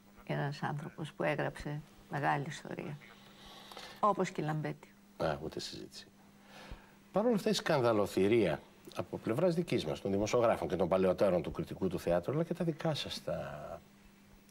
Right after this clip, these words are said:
Speaker 2: καμώματα, επιτρέψτε μου να πω, πολλές φορές ακόμα και κορυφαίων πρωταγωνιστών.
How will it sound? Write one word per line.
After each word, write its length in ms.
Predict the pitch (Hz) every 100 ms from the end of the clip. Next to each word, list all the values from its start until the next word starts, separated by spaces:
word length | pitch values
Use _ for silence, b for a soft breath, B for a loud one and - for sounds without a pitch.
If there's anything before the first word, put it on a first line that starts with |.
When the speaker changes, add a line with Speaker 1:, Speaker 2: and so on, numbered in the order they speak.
| -
Speaker 2:
καμώματα, 540 | 190 180 202 160 101
επιτρέψτε 480 | 78 - 76 - 73
μου 80 | 69
να 100 | 69
πω, 140 | - 69
πολλές 220 | - 107
φορές 200 | - 117
ακόμα 260 | 104 160 160
και 100 | 156
κορυφαίων 760 | - 117 104 180 175 92 76
πρωταγωνιστών. 800 | - 92 80 80 76 - 80 69